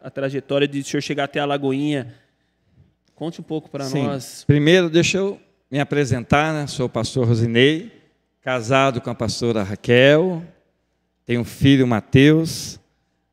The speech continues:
Speaker 2: né? Essa é a minha família.
Speaker 1: O nome mais bonito
Speaker 2: É.
Speaker 1: do mundo.
Speaker 2: E, como você perguntou, nós chegamos na Lagoinha em dois mil e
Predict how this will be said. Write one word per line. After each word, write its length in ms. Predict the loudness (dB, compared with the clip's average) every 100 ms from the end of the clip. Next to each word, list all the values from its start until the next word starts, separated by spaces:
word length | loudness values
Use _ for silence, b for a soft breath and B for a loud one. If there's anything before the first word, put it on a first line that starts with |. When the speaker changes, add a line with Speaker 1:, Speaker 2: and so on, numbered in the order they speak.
| -12
Speaker 2:
né? 300 | -10 -6 -8
Essa 240 | -6 -4
é 80 | -4
a 40 |
minha 200 | -6 -12
família. 600 | -14 -12 -8 -6 -4 -6 -10 -18
Speaker 1:
O 60 | -12
nome 280 | -8 -6 -4
mais 180 | -4
bonito 300 | -4 -4 -4
Speaker 2:
É. 80 | -4
Speaker 1:
do 100 | -4
mundo. 380 | -6 -8 -10 -12 _ _ _ _ _ -6
Speaker 2:
E, 680 | -4 -2 -2 -2 -4 -8 -12 _ _ _ _ _ _ -10
como 180 | -6
você 260 | -4 -4 -4
perguntou, 680 | -2 -2 -2 -4 -2 -2 -2 -10 _ _ _ _ _ _
nós 220 | -6 -6
chegamos 520 | -6 -8 -8 -10 -10 -12
na 140 | -10
Lagoinha 500 | -10 -10 -10 -10 -10
em 140 | -10 -8
dois 260 | -8 -8
mil 260 | -8 -6 -4
e 340 | -6 -8 -16